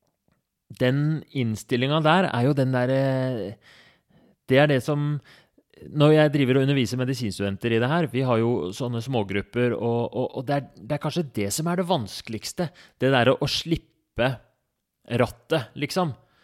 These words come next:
Og, og la pasienten holde rattet, og ikke bli ivrig, og ikke, mm, ja, og, og klare å stole på at ikke bare er det pasienten som vet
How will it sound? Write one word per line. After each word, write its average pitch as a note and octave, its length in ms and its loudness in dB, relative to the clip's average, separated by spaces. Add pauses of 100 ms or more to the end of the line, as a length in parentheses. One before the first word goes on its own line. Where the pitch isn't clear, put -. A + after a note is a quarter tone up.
(560)
Og, C3+ 320 -2
og C3 160 0
la C3 140 2
pasienten C3 580 -2
holde A#2+ 240 2
rattet, C3 400 -4 (400)
og B2 160 -2
ikke A#2 600 -6
bli B2+ 120 -2 (160)
ivrig, G#2+ 400 -2 (120)
og B2 280 -6
ikke, A2+ 400 -4 (120)
mm, A#2 300 -2 (840)
ja, C#3+ 80 2
og, D3 320 0
og - 80 -6
klare C#3 360 6
å - 40 -6
stole G2+ 400 -4
på D#3 240 2
at - 220 -4 (640)
ikke D#3 180 -6
bare A#2 360 2
er B2 1200 -2
det A2+ 60 -8
pasienten A#2+ 560 -6
som B2 160 -4 (440)
vet A#2 380 -6